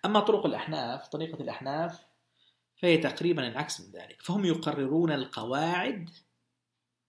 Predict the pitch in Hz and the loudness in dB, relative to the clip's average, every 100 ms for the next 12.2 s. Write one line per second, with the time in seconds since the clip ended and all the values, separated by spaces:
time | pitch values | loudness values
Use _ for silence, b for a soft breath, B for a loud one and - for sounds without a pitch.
0 | _ _ _ - 113 113 120 151 135 139 | _ _ _ -14 -10 -6 -4 -4 -2 0
1 | 170 214 226 226 196 - 120 120 139 135 | 2 4 2 -2 -6 -8 -4 0 0 0
2 | - 151 208 220 151 131 120 - 165 190 | 0 0 2 2 2 0 -4 0 0 2
3 | 240 277 - _ _ _ _ _ _ _ | 0 -2 -14 _ _ _ _ _ _ _
4 | _ _ _ _ _ _ _ _ _ 165 | _ _ _ _ _ _ _ _ _ 4
5 | 180 202 202 151 139 135 135 - 185 175 | 4 4 0 -2 -2 -4 -4 -2 2 2
6 | 135 160 180 165 143 - 185 147 139 180 | 2 0 2 2 0 -2 -2 0 -2 -2
7 | 165 139 135 135 135 - 131 - 226 196 | -2 -2 -2 -4 -4 -6 -6 -4 -2 0
8 | 180 185 208 214 151 156 156 151 - - | 0 0 2 2 2 2 4 2 0 -8
9 | 101 82 - _ _ _ _ _ _ _ | -12 -16 -18 _ _ _ _ _ _ _
10 | _ _ _ _ _ _ _ _ _ _ | _ _ _ _ _ _ _ _ _ _
11 | _ 127 123 127 139 123 - 139 165 196 | _ -2 0 -2 -2 -4 -2 2 2 2
12 | - | -4